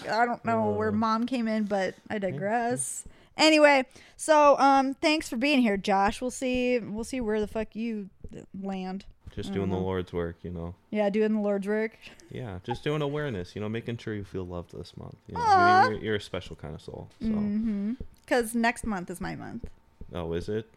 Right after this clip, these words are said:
Speaker 1: Yeah.
Speaker 2: That's unfortunate.
Speaker 1: Next month is March, my birthday.
Speaker 2: So h-, how old are you gonna be? What, like, s-,
Speaker 1: Yes.
Speaker 2: seventeen?
Speaker 1: <gasps> You think I'm small?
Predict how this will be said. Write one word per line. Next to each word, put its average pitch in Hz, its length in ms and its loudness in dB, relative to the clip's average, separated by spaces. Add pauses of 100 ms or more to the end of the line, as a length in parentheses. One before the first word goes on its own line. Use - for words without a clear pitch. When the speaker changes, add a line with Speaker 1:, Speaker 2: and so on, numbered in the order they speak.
Speaker 1:
Yeah. 196 220 -8 (200)
Speaker 2:
That's - 160 -16
unfortunate. - 580 -16 (200)
Speaker 1:
Next 214 240 -6
month 220 180 -2
is 226 140 -6
March, 226 500 -6 (240)
my 220 160 -6
birthday. 208 720 -4 (300)
Speaker 2:
So - 160 -2 (120)
h-, 107 140 -6
how 104 160 -2
old 123 140 -2
are 147 40 -2
you 147 120 -4
gonna 151 160 -6
be? 151 180 -6
What, 117 260 -6
like, 80 180 -6 (580)
s-, - 160 -20 (180)
Speaker 1:
Yes. 226 160 4
Speaker 2:
seventeen? 135 460 -6 (280)
Speaker 1:
<gasps> - 40 -6 (800)
You 294 180 0
think 453 300 -4
I'm 539 180 -4
small? 220 640 -4